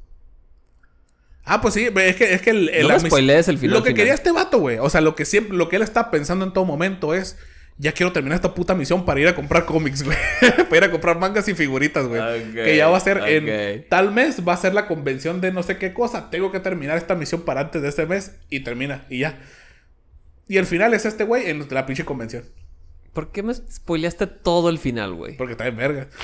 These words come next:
Speaker 1: Es que es, es lo que menos chiste tiene,
Speaker 2: Ya no
Speaker 1: güey.
Speaker 2: lo voy a ver, güey.
Speaker 1: Es lo que menos chiste tiene eso, güey. La
Speaker 2: Ah.
Speaker 1: neta, la neta.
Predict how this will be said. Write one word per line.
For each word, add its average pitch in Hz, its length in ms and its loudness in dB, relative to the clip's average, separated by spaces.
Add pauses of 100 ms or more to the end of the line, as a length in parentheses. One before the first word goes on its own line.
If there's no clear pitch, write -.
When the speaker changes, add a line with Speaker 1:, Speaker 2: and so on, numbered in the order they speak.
(140)
Speaker 1:
Es 156 100 2
que 220 100 4
es, 214 60 0
es 226 360 6
lo 254 100 4
que 220 80 4
menos 226 240 2
chiste 233 180 0
tiene, 196 200 4
Speaker 2:
Ya - 20 6
no 220 60 6
Speaker 1:
güey. 233 120 8
Speaker 2:
lo 233 60 8
voy 240 120 6
a 240 100 6
ver, 240 400 2
güey. 107 360 -4
Speaker 1:
Es 196 80 4
lo 247 120 2
que 214 100 2
menos 226 180 6
chiste 214 280 6
tiene 202 240 6
eso, 180 260 4
güey. 151 100 2
La 123 300 2
Speaker 2:
Ah. 147 60 4
Speaker 1:
neta, 151 480 2
la 131 160 -2
neta. 135 420 -2